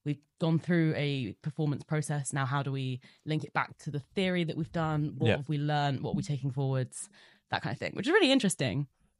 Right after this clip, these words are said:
Speaker 1: But, um, yeah, so more theory-based from, like, an assessment point of view. But,
Speaker 2: Okay. Cool.
Speaker 1: yeah.
Speaker 2: Nice. Thank you. Um, I had another little, little question that I thought of, which is, uh, a lot of people don't get into drama school first try, and then they go,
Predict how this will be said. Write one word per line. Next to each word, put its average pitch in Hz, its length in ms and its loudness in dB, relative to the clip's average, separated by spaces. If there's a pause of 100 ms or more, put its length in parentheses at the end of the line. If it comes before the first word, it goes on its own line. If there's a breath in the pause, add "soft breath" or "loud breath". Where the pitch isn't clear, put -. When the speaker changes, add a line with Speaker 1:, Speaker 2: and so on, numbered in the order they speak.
(120)
Speaker 1:
But, 160 180 6
um, 135 420 2
yeah, 156 200 2
so 185 120 2
more 190 160 8
theory-based 156 560 0
from, 147 120 -2
like, 127 120 -4
an 127 60 -6
assessment - 480 -8
point - 180 -10
of - 80 -10
view. - 220 -12 (260)
But, - 140 2
Speaker 2:
Okay. 117 160 4 (360)
Cool. 214 200 10
Speaker 1:
yeah. - 60 -12 (200 loud breath)
Speaker 2:
Nice. 165 200 10
Thank 185 180 6
you. - 80 4 (240 loud breath)
Um, 143 340 12 (300 soft breath)
I 131 40 10
had 135 100 12
another 113 280 12
little, 98 460 8
little 98 180 8
question 92 300 6
that 62 80 6
I 87 80 6
thought 87 320 6
of, 87 180 4 (320 soft breath)
which 104 340 8 (180)
is, 92 640 4 (560)
uh, 95 200 4
a - 80 6
lot 139 180 8
of - 80 -8
people 98 520 6 (1120)
don't 104 220 4
get 85 120 4
into 92 140 -2
drama 92 200 4
school 98 160 2
first 87 260 2
try, 104 240 2 (560)
and 113 200 12
then 104 100 12
they 98 120 12
go, 90 260 8